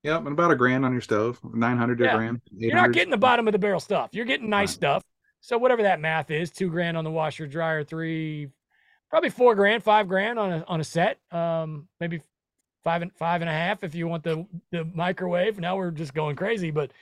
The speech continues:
Speaker 2: um, and then the, uh, espresso machine, you know, <laughs> but, uh, so, but other than that, yeah, okay, so let's factor that in,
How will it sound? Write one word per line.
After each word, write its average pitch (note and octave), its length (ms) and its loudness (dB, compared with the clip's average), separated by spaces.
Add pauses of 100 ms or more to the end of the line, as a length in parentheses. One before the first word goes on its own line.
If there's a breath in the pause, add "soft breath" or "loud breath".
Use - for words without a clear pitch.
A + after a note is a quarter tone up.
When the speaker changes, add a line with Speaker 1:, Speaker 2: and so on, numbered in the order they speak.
(360 loud breath)
Speaker 2:
um, D#3 480 0 (1120)
and D#3+ 140 0
then E3 140 2
the, E3+ 220 0
uh, F#3 200 -2
espresso E3 420 -2
machine, D3+ 460 -4
you F3 100 -4
know, F3 160 2
<laughs> F#3 140 -2
but, - 260 4 (680 loud breath)
uh, E3 480 2 (1000)
so, C4 260 6
but B3+ 140 8
other E4 240 6
than A#3+ 120 2
that, A#3 420 6
yeah, A#3+ 380 6
okay, B3 220 4
so B3 180 4
let's C4 240 2
factor B3+ 380 2
that A3+ 260 2
in, G3+ 320 -6